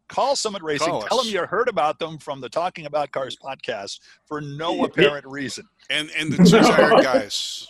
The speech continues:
Speaker 2: Now, what got you interested in American cars besides the fact they had V eights and power? Was it the styling? Was it, was it just, uh, you know, it's like, for us, uh, in some cases, the import cars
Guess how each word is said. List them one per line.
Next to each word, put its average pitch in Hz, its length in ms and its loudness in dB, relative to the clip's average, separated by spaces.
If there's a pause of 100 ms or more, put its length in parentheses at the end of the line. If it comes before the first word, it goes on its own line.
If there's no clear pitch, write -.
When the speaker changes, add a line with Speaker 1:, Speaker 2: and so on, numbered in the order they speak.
(200)
Speaker 2:
Now, 202 100 -2
what 196 320 -4
got 269 240 -2
you 240 80 -6
interested 220 400 -6
in 180 60 -6
American 175 400 -6
cars 165 300 -2
besides 135 380 -4
the 131 80 -8
fact 147 240 -6
they 135 60 -6
had 127 160 -8
V 139 220 -6
eights 139 220 -6
and 113 120 -14
power? 131 380 -6 (260)
Was 120 180 -8
it 113 120 -14
the - 60 -12
styling? 160 580 -4
Was 131 220 -8
it, 120 120 -16 (440)
was 135 180 -6
it 123 100 -8
just, - 380 -8
uh, 135 280 -4 (140)
you 156 80 -14
know, 139 60 -10
it's 123 120 -8
like, 135 160 -10 (540)
for 147 260 -4
us, 185 460 0 (280)
uh, - 180 -20 (220)
in 151 120 -14
some 175 200 -4
cases, 143 600 -4
the 151 200 -8
import 170 420 -6
cars 113 500 -8